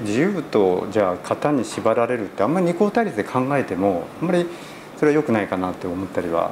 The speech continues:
するんですけど、まあ、こ-、今回やっぱりそういう中で、なんていうのかな、自由でも踊ってもいいし、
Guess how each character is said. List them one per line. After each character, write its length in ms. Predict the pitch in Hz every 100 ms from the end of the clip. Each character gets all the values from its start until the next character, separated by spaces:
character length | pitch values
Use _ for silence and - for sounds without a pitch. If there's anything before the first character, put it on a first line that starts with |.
| -
す 100 | -
る 80 | 98
ん 80 | 90
で 60 | 87
す 100 | -
け 60 |
ど、 60 | 117
ま 140 | 156
あ、 40 | 131
こ-、 160 | 180
今 240 | - 185 170
回 240 | 110 98
や 60 | -
っ 20 |
ぱ 120 | 113
り 60 | 92
そ 200 | 135 139
う 40 |
い 80 | 139
う 20 |
中 280 | 147 139 98
で、 240 | 92 87 - - - - - -
な 80 | 107
ん 40 |
て 80 | 90
い 20 |
う 40 | 82
の 80 |
か 80 | 85
な、 60 | 92
自 260 | 107 107
由 380 | 151 220 196 170 160
で 200 | 185 190
も 440 | 165 156 160 180 131
踊 160 | 117
っ 80 | 113
て 120 | 113
も 80 | 104
い 100 | 95
い 40 | 85
し、 320 | - 101